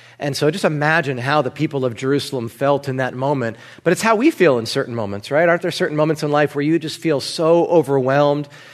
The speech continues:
that there's fear, anxiety, discouragement? Sometimes you begin to panic, and there's this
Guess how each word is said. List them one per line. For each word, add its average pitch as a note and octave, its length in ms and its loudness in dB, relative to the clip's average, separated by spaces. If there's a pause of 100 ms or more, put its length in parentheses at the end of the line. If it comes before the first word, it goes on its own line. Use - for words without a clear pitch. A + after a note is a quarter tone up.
(120)
that C3+ 160 -4
there's A#2+ 220 -4
fear, D3 500 2
anxiety, B2 760 0
discouragement? C3 1040 -2 (220)
Sometimes D3 320 -4
you C#3+ 60 -2
begin C3 240 -2
to G2+ 80 -8
panic, D3+ 680 -2
and A#2+ 160 -4
there's A#2+ 180 -2
this B2+ 200 -6